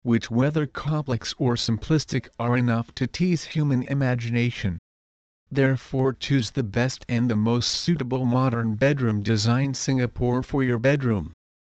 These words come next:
The prevailing thought in today's world is,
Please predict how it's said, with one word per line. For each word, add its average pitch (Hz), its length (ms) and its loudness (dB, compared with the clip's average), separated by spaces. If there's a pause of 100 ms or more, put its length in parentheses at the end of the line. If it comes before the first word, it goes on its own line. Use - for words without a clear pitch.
(320)
The 110 120 -2
prevailing 131 680 0
thought 127 380 -2
in 120 140 2
today's 117 520 2
world 117 320 2
is, 80 340 -2